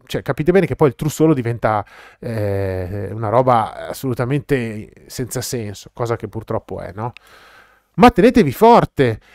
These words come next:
perché il problema è che sono quelle standard, addirittura quelle expert. Guardate qui, cioè, guardate, guardate questa su Ronan e ditemi come può essere possibile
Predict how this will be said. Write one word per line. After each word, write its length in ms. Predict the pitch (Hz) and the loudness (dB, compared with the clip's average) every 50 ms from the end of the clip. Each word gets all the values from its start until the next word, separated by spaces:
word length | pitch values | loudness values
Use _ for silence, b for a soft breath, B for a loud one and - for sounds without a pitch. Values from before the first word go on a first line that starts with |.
| b b | b b
perché 180 | b 185 170 - | b 2 4 4
il 60 | 247 | 4
problema 420 | - 254 269 269 233 180 143 135 135 | 4 6 8 8 8 8 6 4 0
è 60 | - | 0
che 120 | - 170 | 0 0
sono 440 | - - 196 220 240 233 185 - - _ _ _ _ _ _ | 0 2 4 4 4 4 4 2 -4 _ _ _ _ _ _
quelle 220 | - - 226 180 | 4 4 4 4
standard, 1000 | 123 - - - 180 214 214 175 143 120 123 117 113 117 110 110 123 113 110 - _ _ _ _ _ _ _ _ _ | 4 -2 0 2 2 4 4 2 0 -2 -2 -2 -2 -4 -4 -4 -4 -4 -6 -8 _ _ _ _ _ _ _ _ _
addirittura 500 | - 165 160 175 233 220 190 262 233 160 | -4 -2 2 2 2 2 4 4 4 4
quelle 300 | - 190 190 190 165 165 | 6 6 4 6 4 2
expert. 600 | 156 - - - - - 135 123 120 - - 135 | 2 -2 -4 -12 -8 -4 -4 -2 -2 -4 -4 -2
Guardate 440 | 135 175 175 170 175 170 - 214 - | 0 2 2 4 4 2 2 0 -2
qui, 320 | - 131 120 104 80 - | -2 -4 -4 -4 -6 -8
cioè, 140 | - - 156 | -6 -6 0
guardate, 600 | 135 185 196 202 196 226 240 - 277 269 262 - _ | 2 4 4 4 4 2 2 2 2 0 -2 -2 _
guardate 360 | - 151 170 208 214 - 180 | -4 -2 -2 -2 -2 -4 -4
questa 680 | - - 127 101 101 - - - - 143 156 175 165 _ _ _ _ _ | -4 -4 -4 -4 -4 -10 -14 -10 -8 -8 -8 -8 -10 _ _ _ _ _
su 220 | - - - 131 | -14 -8 -6 -4
Ronan 480 | 117 107 95 90 90 98 104 127 139 135 _ b b b b b b | -4 -4 -4 -6 -6 -8 -10 -10 -10 -12 _ b b b b b b
e 100 | b 170 | b 0
ditemi 440 | 185 226 202 - - 131 123 123 110 | 2 0 0 0 0 -2 -2 -2 -4
come 220 | - 175 - - | -2 -2 -2 -2
può 160 | - - 175 | 0 2 2
essere 320 | 156 127 - - - 120 117 | 2 2 0 -4 -8 -8 -6
possibile 720 | - 147 - - - 147 151 160 170 175 180 190 202 190 | -6 -8 -10 -8 -6 -6 -6 -4 -4 -6 -6 -6 -8 -10